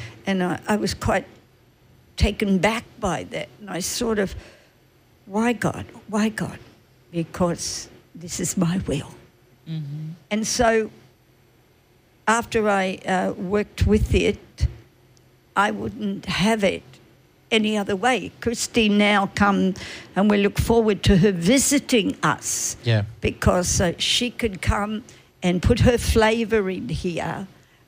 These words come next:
Speaker 1: which is wonderful. And as a mum, it's great for me to see family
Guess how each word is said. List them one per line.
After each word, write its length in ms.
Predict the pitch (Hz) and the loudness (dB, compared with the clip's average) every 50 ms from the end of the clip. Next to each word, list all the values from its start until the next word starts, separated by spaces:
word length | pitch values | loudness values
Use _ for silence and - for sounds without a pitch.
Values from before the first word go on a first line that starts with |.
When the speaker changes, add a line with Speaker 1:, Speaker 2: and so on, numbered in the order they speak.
| _ | _
Speaker 1:
which 260 | - 196 214 214 - | -4 -4 -2 0 0
is 160 | 214 208 175 170 | 0 0 -2 -2
wonderful. 640 | 180 214 254 262 262 262 254 - - - 190 - - - | 0 0 2 2 2 0 -2 -2 -4 -6 -8 -6 -4 -2
And 280 | 220 202 202 202 185 - - | -2 -2 -2 -4 -8 -4 -2
as 180 | 214 226 226 - | 0 0 2 2
a 60 | 262 | 2
mum, 560 | 254 233 233 247 269 262 202 180 185 165 - - - | 4 4 6 6 4 4 2 0 -4 -6 -10 -8 -6
it's 200 | 233 220 - - | -6 -6 -6 -6
great 460 | - - 220 220 226 254 254 269 247 - - | -4 0 2 4 6 6 4 4 0 -6 -12
for 180 | - - 240 | -4 0 0
me 280 | 226 214 208 220 220 208 | 2 4 4 4 2 2
to 200 | 202 - - 196 | 0 -2 -2 0
see 420 | 185 - - - 254 262 254 214 190 | 0 -2 0 0 2 2 4 2 2
family 840 | - - - - - 240 254 277 285 277 240 190 165 101 185 185 | -2 -2 0 2 2 4 4 2 2 0 0 -2 -4 -6 -8 -10